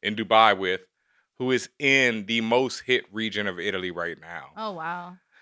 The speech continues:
Speaker 1: Yeah, so shout out to my man Luca, man. Stay strong out there. He's good so far. Him and his daughter and his wife, they're all together in their house quarantining, but they've been in the thick of it,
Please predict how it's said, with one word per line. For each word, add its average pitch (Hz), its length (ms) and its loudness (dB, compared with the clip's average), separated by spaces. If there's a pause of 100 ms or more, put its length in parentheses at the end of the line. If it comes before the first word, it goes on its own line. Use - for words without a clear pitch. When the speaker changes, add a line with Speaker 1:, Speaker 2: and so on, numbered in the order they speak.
(300)
Speaker 1:
Yeah, 127 260 8
so 123 140 -2
shout 143 220 6
out 127 120 8
to 131 60 -4
my 123 80 6
man 117 300 2
Luca, 117 300 0
man. 104 240 0
Stay 113 240 0
strong 107 420 2
out 101 180 4
there. 92 140 2
He's 107 160 -8
good 117 240 2
so 113 160 2
far. 104 320 4
Him 110 100 0
and 104 120 -2
his 95 120 -6
daughter 104 360 6
and 101 100 -2
his 92 160 -4
wife, 101 320 2
they're 98 180 2
all 101 180 2
together 98 420 -2
in 98 80 -6
their 95 100 -4
house 90 400 -2
quarantining, 95 720 -8
but 90 160 -12
they've 104 320 0
been 98 260 0
in 90 460 -6
the 92 380 -8 (340)
thick 131 200 4
of 92 160 -2
it, 80 180 -2